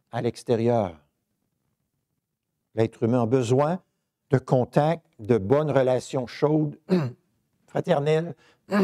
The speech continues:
heureuses, bien, bienveillantes, des relations de paix. Mais beaucoup de gens dans notre monde souffrent de solitude. Et il y a beaucoup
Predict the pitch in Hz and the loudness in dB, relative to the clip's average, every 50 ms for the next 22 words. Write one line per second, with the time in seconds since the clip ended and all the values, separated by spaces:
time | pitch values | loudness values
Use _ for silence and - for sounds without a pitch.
0 | 214 214 180 175 - - _ _ - 147 135 127 139 143 151 160 151 131 113 104 | 2 0 -2 -4 -8 -14 _ _ -2 -2 0 2 2 2 2 2 0 0 0 0
1 | 131 139 147 147 143 113 107 131 147 139 123 131 123 123 123 139 151 - _ _ | 0 0 0 -2 -4 -2 -2 -2 0 0 0 0 0 0 0 -2 -4 -8 _ _
2 | _ _ _ _ _ _ _ _ _ - 113 - 120 131 127 120 - 147 131 127 | _ _ _ _ _ _ _ _ _ -14 -6 -2 0 0 0 0 -2 -2 0 0
3 | 123 - _ - 131 135 131 _ _ _ _ _ _ _ _ _ _ _ _ _ | 0 -2 _ -2 -2 -2 -2 _ _ _ _ _ _ _ _ _ _ _ _ _
4 | _ _ _ _ _ _ - 139 117 101 214 277 262 - 165 131 107 117 170 190 | _ _ _ _ _ _ -6 -6 -4 0 0 -2 0 0 0 0 0 0 0 0
5 | 190 147 127 123 117 113 - 120 135 139 131 - - 160 143 123 120 104 - - | 0 0 0 0 -2 -4 -4 -4 -6 -6 -6 -4 -4 -4 -4 -4 -6 -6 -4 -4
6 | 143 127 117 107 - - - 120 98 78 76 - _ _ _ _ - 117 127 135 | -4 -4 -4 -6 -10 -8 -8 -8 -8 -8 -12 -18 _ _ _ _ -6 -4 -2 0
7 | 147 - 117 107 120 214 247 - - 175 151 190 262 - | 0 0 -2 -2 -4 -4 -4 -4 -4 -2 -2 -2 -2 -4